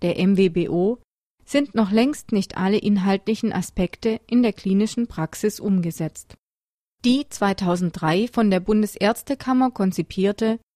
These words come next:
neue Musterweiterbildungsordnung basiert inhaltlich auf einem Drei-Säulen-Modell. Ein fachspezifisch definiertes Curriculum, kombiniert mit obligaten jährlichen Weiterbildungsgesprächen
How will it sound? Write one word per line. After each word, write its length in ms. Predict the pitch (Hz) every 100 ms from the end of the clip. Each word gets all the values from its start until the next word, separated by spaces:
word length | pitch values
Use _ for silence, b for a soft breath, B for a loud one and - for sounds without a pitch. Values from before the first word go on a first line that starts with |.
| _ -
neue 280 | 196 208 233
Musterweiterbildungsordnung 1700 | 220 262 - 180 170 185 220 208 226 233 233 - 208 220 233 233 247 - _ _ _ -
basiert 460 | 190 190 208 202
inhaltlich 760 | - 202 196 226 226 240 262 - -
auf 160 | 185
einem 260 | - 185 185
Drei-Säulen-Modell. 1160 | - 180 196 202 180 175 165 156 147 160 170 185 _ _ _ _ _ _ -
Ein 140 | 196
fachspezifisch 1000 | 190 214 214 - - 262 - 277 262 285
definiertes 680 | - 202 202 190 220 226 233
Curriculum, 720 | - 180 196 202 233 240 262 - _ _ _ _
kombiniert 720 | - 220 220 214 247 294 - -
mit 220 | 208 -
obligaten 760 | 190 185 175 170 185 - 240 220
jährlichen 540 | 185 190 220 - 185
Weiterbildungsgesprächen 1500 | 160 170 208 196 226 240 247 - 240 - - 220 226 247 254